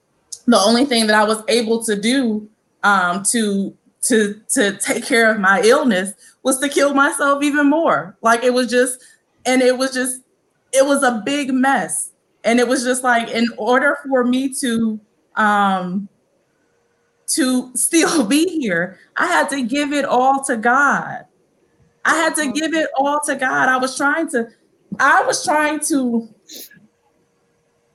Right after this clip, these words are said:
I was a victim of rape. And because of the fact that I, <laughs> I didn't understand what was going on with myself,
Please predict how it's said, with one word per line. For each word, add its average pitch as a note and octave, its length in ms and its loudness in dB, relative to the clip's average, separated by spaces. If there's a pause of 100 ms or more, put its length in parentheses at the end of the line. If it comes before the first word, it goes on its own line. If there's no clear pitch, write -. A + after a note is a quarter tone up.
(180)
I A#3 160 2
was A#3 120 -2
a A#3+ 100 0
victim A3+ 360 0
of F#3+ 140 -2
rape. E3+ 300 -6 (1160)
And G#3 580 0 (220)
because B3 500 0
of A#3+ 160 2
the A#3+ 100 0
fact G#3 480 -2
that F#3 560 -2 (1300)
I, F3+ 180 0 (140)
<laughs> - 160 -20
I A3 560 -2
didn't A3 240 0
understand G3+ 760 -2
what G3+ 280 0
was G3 120 -4
going F#3+ 320 -2
on F#3 240 0
with F3 160 -2
myself, D3+ 520 -6